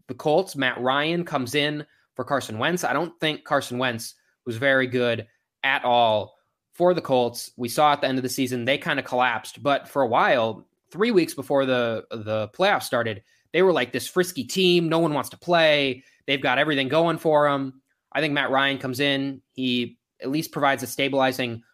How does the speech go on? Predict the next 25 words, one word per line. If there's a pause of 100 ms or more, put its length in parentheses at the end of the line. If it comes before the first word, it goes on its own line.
(140)
presence
for
them
at
quarterback.
They've
been
searching
for
that.
They've
always
been (280)
one
of
these
kind
of (880)
on
the
edge
teams.
Their
division,
again,